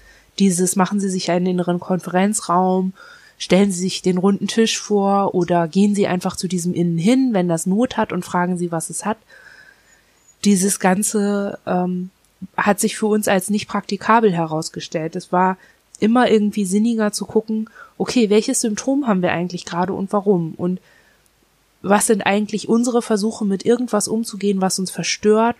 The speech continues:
oder in irgendeiner Form erschreckt oder ängstigt oder sowieso? Das hat in aller Regel mit, immer mit irgendwelchen Impulsen im Innen zu tun, immer so mit so einem Gefühl, das ist unheimlich und auch noch fremd.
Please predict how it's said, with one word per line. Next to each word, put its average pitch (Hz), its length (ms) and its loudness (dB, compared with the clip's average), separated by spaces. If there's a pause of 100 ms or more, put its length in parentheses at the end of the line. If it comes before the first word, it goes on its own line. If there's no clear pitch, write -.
oder 180 340 -2 (1300)
in 196 160 0
irgendeiner 190 320 0
Form 185 280 0
erschreckt 214 500 0
oder 180 280 2
ängstigt 214 580 -2
oder 180 280 0
sowieso? 233 520 -2 (1500)
Das 208 140 0
hat 220 160 2
in 202 100 2
aller 247 240 4
Regel 220 300 4
mit, 208 220 -2
immer 262 260 4
mit 233 180 2
irgendwelchen 202 500 2
Impulsen 190 440 2
im 185 100 0
Innen 175 160 0
zu 175 160 -2
tun, 165 320 -2
immer 208 300 2
so 208 100 0
mit 190 380 0
so - 80 -2
einem 190 100 2
Gefühl, 185 340 0
das 185 160 0
ist - 140 -4
unheimlich 190 540 0
und 180 260 -4
auch 170 160 0
noch 175 160 -2
fremd. - 460 -4